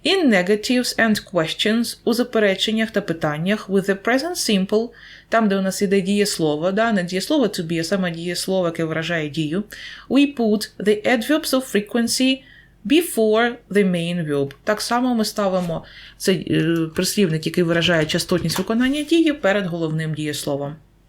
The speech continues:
People don't always play. Play – дієслово це, да, отже, always стоїть перед ним. Ben doesn't usually go, перед словом go стоїть слово usually. Do you sometimes play volleyball with friends?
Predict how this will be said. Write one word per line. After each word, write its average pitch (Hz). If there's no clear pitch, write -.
People 220
don't 202
always 151
play. 196
Play – 202
дієслово 180
це, -
да, 208
отже, 165
always 190
стоїть 165
перед 151
ним. 143
Ben 214
doesn't 190
usually 160
go, 208
перед 175
словом 160
go 190
стоїть 160
слово 160
usually. 147
Do 285
you 240
sometimes 190
play 165
volleyball 156
with 156
friends? 143